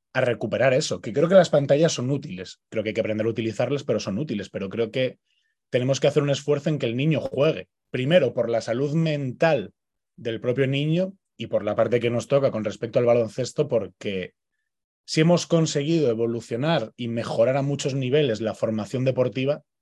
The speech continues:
pues si a todo eso le añadimos esa parte de creatividad y de juego libre, pues evidentemente las generaciones que vengan por detrás serán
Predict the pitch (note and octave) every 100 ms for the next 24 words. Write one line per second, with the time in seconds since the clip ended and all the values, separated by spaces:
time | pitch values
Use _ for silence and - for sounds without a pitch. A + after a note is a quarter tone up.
0 | _ _ _ - A2+ - A2 A#2 A#2 B2
1 | B2+ A#2+ A#2 C3+ B2+ F#2+ B2 - B2 -
2 | C3+ C3 - B2 A#2+ A#2 A2+ - A#2+ A2
3 | A#2+ A2+ C3 B2 G#2 F#2 A#2+ A#2 A#2 A#2
4 | C3 - _ _ - - G#2 G2+ G#2 A2+
5 | A2 A2+ B2 B2+ G#2+ F#2+ - G2+ G2 A#2
6 | A2 - A2+ A2+ A2+ A2 G#2+ G#2+ A2+ A2
7 | A2+ B2+